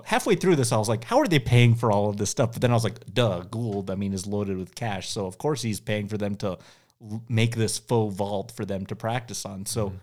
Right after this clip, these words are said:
Speaker 1: an important role in a heist film.
Speaker 2: Yes.
Speaker 1: I don't think we've had a financier in either of the last <laughs> two movies.
Speaker 2: Right.
Speaker 1: Um, okay, uh, let's do Matt Damon, Linus, uh, Caldwell. He's just kind of,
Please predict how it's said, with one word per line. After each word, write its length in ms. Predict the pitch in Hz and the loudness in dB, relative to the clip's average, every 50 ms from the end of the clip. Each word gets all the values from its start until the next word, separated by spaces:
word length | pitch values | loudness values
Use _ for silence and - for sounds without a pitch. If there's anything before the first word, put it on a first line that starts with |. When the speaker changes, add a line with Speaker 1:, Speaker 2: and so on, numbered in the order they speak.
| _ 147 | _ -2
Speaker 1:
an 40 | 143 | 0
important 360 | 151 - 220 247 226 175 160 | 2 4 4 4 4 4 2
role 220 | 175 196 - 117 | 0 0 0 0
in 60 | 98 95 | -2 -2
a 40 | |
heist 300 | 92 107 101 95 - - | -4 -4 -6 -6 -8 -8
film. 240 | - - 92 85 82 - - | -8 -8 -8 -8 -10 -10 0
Speaker 2:
Yes. 180 | 117 123 123 117 | 4 4 6 8
Speaker 1:
I 40 | 139 | 8
don't 140 | 170 196 160 | 6 6 6
think 160 | 180 175 165 | 4 2 2
we've 140 | 170 143 - | 2 2 4
had 140 | 151 143 131 | 4 2 2
a 40 | 120 | 2
financier 640 | - 139 131 135 135 135 120 117 - - 147 135 131 | 2 2 2 2 2 0 0 -2 -2 0 0 0 0
in 280 | - - 120 117 120 117 - | 0 0 0 0 0 -2 -4
either 260 | 202 202 202 165 143 | -4 0 4 4 4
of 100 | 117 110 | 4 4
the 80 | 110 107 | 2 2
last 420 | 98 104 110 117 117 - - - | 4 4 4 4 2 -2 -4 0
<laughs> 40 | - | 2
two 160 | 220 - 214 | 2 6 6
movies. 640 | 175 165 240 - - - - 170 - - 131 127 107 | 4 2 2 -2 -4 -6 -8 -10 -10 -8 -8 -6 2
Speaker 2:
Right. 260 | 107 113 110 95 - - - - - - 165 165 170 - - | 4 4 4 4 2 -4 -10 -10 -12 -12 -10 -10 -10 -6 -2
Speaker 1:
Um, 500 | 123 120 113 104 104 95 90 90 - - _ _ - - | 0 0 0 0 0 -4 -6 -8 -12 -14 _ _ 0 2
okay, 340 | 139 151 151 160 139 120 - | 2 4 4 4 4 4 4
uh, 600 | 117 110 107 104 95 92 90 90 90 90 87 87 - - _ | 2 2 4 4 4 2 2 0 -2 -2 -4 -6 -10 -14 _
let's 140 | - 147 117 | -6 -6 -2
do 100 | - 196 | 2 4
Matt 180 | 170 165 151 139 | 4 4 4 4
Damon, 340 | 147 147 143 120 92 92 104 | 2 2 2 0 0 -2 -2
Linus, 480 | 110 117 120 120 117 107 98 - - - - - | -2 0 2 2 2 0 0 -2 -6 -6 -4 -2
uh, 160 | 117 101 92 | -2 -2 -2
Caldwell. 720 | - - - 127 117 117 113 107 92 90 82 78 87 - - _ _ _ _ | -4 -2 0 2 2 2 2 0 -2 -4 -4 -6 -10 -14 -18 _ _ _ _
He's 260 | 127 123 113 107 117 | 0 0 0 0 -2
just 240 | - 135 120 - - | -4 -6 -6 -6 -2
kind 220 | - 135 127 117 | -2 0 2 2
of, 180 | 110 110 - | 0 0 -4